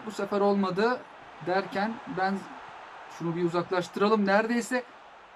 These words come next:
gol yiyecektim. Yani zorladım gol yemek için kendime. İyi ki korner olmadı.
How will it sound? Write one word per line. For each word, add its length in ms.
gol 180
yiyecektim. 580
Yani 220
zorladım 560
gol 140
yemek 280
için 220
kendime. 500
İyi 120
ki 100
korner 380
olmadı. 540